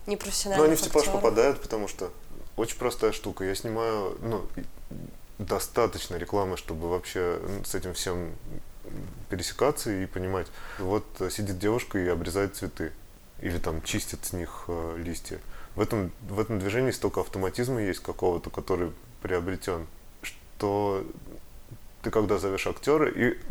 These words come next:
Speaker 2: по актерам это часто видно, и это очень фейково все выглядит. Ну, знаешь, это же такое, ну, ну, че там, а, не знаю, постоять арбузами поторговать, да? Че такого, но здесь, э, в этом есть.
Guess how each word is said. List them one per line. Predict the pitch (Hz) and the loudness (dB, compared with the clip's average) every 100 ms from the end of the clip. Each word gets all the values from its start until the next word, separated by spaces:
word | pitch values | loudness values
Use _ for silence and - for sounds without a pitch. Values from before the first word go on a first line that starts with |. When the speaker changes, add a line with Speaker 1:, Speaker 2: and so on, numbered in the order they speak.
| - | 0
Speaker 2:
по | 104 | 0
актерам | 98 - 147 127 | 0 6 6 6
это | 92 92 - | 2 -2 -2
часто | - 117 - 95 | 2 2 2 -2
видно, | 95 104 98 | -2 0 -2
и | 90 | -2
это | - 101 | -4 -4
очень | - 101 - | -4 -6 -4
фейково | - 95 - 82 | 0 0 0 -2
все | 80 - | -4 -8
выглядит. | 82 80 78 76 - - - - - - | -6 -4 -4 -6 -10 -14 -12 -12 -8 2
Ну, | 135 | 4
знаешь, | 101 113 - - - - - - | 6 4 0 -8 -10 -10 -10 -10
это | - | -6
же | 98 101 98 92 87 | -2 0 0 -2 -4
такое, | 92 104 | -6 -4
ну, | 95 104 107 | -2 -4 -2
ну, | 120 | -4
че | - 117 | -2 0
там, | 110 87 80 - - - - - | 0 -2 -4 -10 -14 -14 -14 -10
а, | 87 85 | -6 -6
не | 90 | -6
знаю, | 92 95 85 | -4 -4 -4
постоять | - - 110 95 | -4 2 2 4
арбузами | 95 95 95 82 | 2 2 0 -2
поторговать, | - 87 82 80 78 | -4 -2 0 0 -2
да? | 95 117 - - - - - - - - | -6 -10 -14 -16 -16 -14 -14 -14 -14 -4
Че | - 123 | 2 4
такого, | 104 - 113 117 85 82 - | 4 4 4 4 2 -2 -8
но | 95 | -6
здесь, | 80 90 95 - - | -2 -2 -2 -4 -6
э, | |
в | 87 85 | -4 -2
этом | 90 92 | -4 -4
есть. | 90 82 - | -4 -4 -6